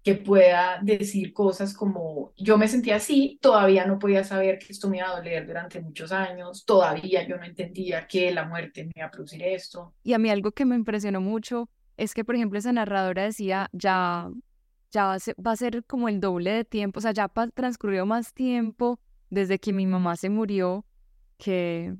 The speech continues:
Speaker 2: que mientras estuvo viva".
Speaker 1: No, ya, ya soy más, ya pasó más, ya he vivido más tiempo sin ella que con ella.
Speaker 2: Exacto.
Speaker 1: Que, que eso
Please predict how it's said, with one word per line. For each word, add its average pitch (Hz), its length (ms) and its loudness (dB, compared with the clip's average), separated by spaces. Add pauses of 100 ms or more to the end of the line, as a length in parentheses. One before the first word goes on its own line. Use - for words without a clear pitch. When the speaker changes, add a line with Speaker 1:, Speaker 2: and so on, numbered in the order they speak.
(120)
Speaker 2:
que 196 100 -2
mientras 180 300 0
estuvo 180 420 -4
viva". 208 520 -2 (200)
Speaker 1:
No, 554 200 4
ya, 202 220 2
ya 202 160 4
soy 233 280 2
más, 240 440 2 (160)
ya 208 160 2
pasó 226 260 0
más, 240 240 -4
ya 208 280 4
he 208 140 -4
vivido 247 460 4
más 247 240 0
tiempo 240 300 -2
sin 214 200 0
ella 180 200 -2
que - 140 -16
con - 180 -18
ella. 247 300 -4 (380)
Speaker 2:
Exacto. 185 600 -6 (400)
Speaker 1:
Que, 160 400 -8
que 170 260 0
eso 180 600 -4